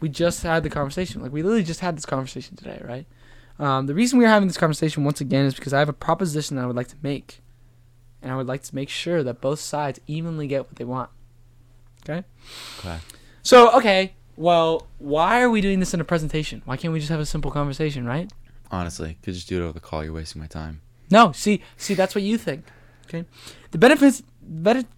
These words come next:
Speaker 1: <clears throat> the
Speaker 2: Oh, sorry,
Speaker 1: benefits
Speaker 2: negative five points.
Speaker 1: the be-, <laughs> the benefits of having a presentation are as follows. The research is all in one place. Okay?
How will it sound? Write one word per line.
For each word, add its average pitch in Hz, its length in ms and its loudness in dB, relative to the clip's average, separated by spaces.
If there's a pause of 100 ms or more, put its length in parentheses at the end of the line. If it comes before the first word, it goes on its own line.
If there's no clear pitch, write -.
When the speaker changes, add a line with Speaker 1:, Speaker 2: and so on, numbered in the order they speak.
(120)
Speaker 1:
<clears throat> - 320 -20
the 185 680 8
Speaker 2:
Oh, 302 200 12
sorry, 208 260 10
Speaker 1:
benefits 175 160 2
Speaker 2:
negative 113 280 4
five 113 260 4
points. 98 460 -2
Speaker 1:
the 208 100 10
be-, - 1000 2
<laughs> - 40 -20
the 180 100 2
benefits 269 400 10
of 175 140 4
having 208 260 6
a 190 60 0
presentation 180 680 0 (260)
are 151 40 -6
as 139 80 -10
follows. 127 460 -8 (500)
The 156 80 0
research 190 720 2 (300)
is 190 80 -14
all 139 160 -4
in 131 100 -2
one 131 180 0
place. - 520 -16 (560)
Okay? 220 200 -6